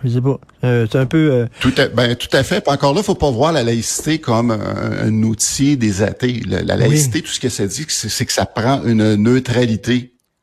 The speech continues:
Speaker 2: euh, dans la machine étatique. Puis justement, le, le problème, c'est que, euh, il y a rien dans la, dans la Constitution qui fait référence à une neutralité de l'État par rapport à la religion,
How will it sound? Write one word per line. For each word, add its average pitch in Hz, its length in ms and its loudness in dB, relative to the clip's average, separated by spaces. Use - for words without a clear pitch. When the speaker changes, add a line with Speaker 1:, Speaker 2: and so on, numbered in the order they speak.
Speaker 2:
euh, 98 720 -2
dans 113 140 0
la 113 80 2
machine 117 500 2
étatique. 117 580 -2
Puis 123 100 0
justement, 131 720 2
le, 117 160 0
le 117 120 4
problème, 127 680 0
c'est 131 340 -2
que, - 140 -6
euh, 107 840 0
il 123 100 -6
y 123 80 2
a 120 60 2
rien 113 480 0
dans 113 160 0
la, 95 300 -2
dans 107 100 0
la 107 80 -4
Constitution 123 720 -2
qui - 140 -10
fait 117 140 0
référence 113 680 0
à 113 100 2
une 104 120 0
neutralité 117 580 2
de 113 80 -4
l'État 131 360 0
par 147 120 2
rapport 139 300 0
à 127 60 2
la 113 140 2
religion, 110 640 0